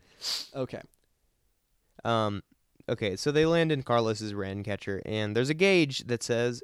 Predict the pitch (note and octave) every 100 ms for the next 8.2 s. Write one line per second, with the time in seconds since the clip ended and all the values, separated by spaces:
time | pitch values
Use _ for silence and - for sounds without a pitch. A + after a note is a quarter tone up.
0 | - B2+ B2+ A#2 G2+ G2+ A2 B2 - G2+
1 | A2 C#3 F3 C#3+ E2 - - - _ _
2 | - - - - - - - G#2 G#2 G2
3 | G2 - _ _ _ _ - - A2 A2
4 | G2+ _ _ - D3 - F#3 B2 - _
5 | _ _ _ _ - B2 C3 F3 F3+ E3+
6 | E3+ D3+ B2 A2+ B2 A2 G2 G#2+ G#2+ A2
7 | G2+ A2 A2 G#2 G#2+ G#2 G#2 F#2 - F#2
8 | F#2+ F#2